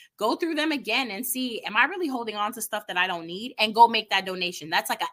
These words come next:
extra, an extra bonus donation, right? So you can take action now.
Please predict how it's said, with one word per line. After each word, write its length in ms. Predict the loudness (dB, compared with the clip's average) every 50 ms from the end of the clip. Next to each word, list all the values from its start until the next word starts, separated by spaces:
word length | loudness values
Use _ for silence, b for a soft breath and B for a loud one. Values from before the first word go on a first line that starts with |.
| _
extra, 540 | 2 2 2 -4 -10 -8 -8 -8 -8 -8 -10 -14 b b b b b b b b 2
an 60 | 4 6
extra 300 | 6 4 4 2 -2 -4
bonus 480 | -2 0 2 2 2 2 0 -2 -4 -2
donation, 520 | -2 -2 -2 -2 -4 -4 -4 -6 -8 -6
right? 300 | 0 2 2 2 2 -2
So 120 | -4 -2 -2
you 120 | -2 -2
can 140 | -2 -4 -2
take 180 | 0 -2 2 6
action 480 | 6 6 6 4 0 -8 -10 -6 -2
now. 400 | -2 -2 -2 -2 -4 -8 -10 -16